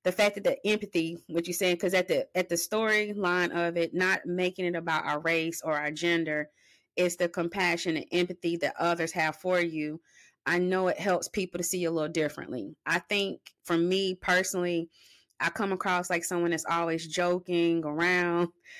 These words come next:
a lot and I'm smiling, but a lot of times people don't really know, unless they know me, what's really behind my smile. You know,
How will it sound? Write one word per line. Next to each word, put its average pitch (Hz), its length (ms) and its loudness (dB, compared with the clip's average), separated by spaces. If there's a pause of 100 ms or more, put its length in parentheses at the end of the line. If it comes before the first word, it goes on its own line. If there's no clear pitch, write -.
(200)
a 180 100 0
lot 165 380 0
and 165 140 0
I'm 151 100 -2
smiling, 190 920 0
but 165 380 2
a 156 60 0
lot 170 200 2
of 175 60 -2
times 175 260 0
people 175 200 -6
don't 165 160 -2
really 160 200 -2
know, 160 340 0
unless 156 280 -2
they 151 140 -2
know 175 260 2
me, 156 280 -2 (300)
what's 175 220 2
really 175 220 2
behind 160 400 -2
my 143 100 -4
smile. 131 320 -8 (520)
You 160 160 2
know, 147 320 -2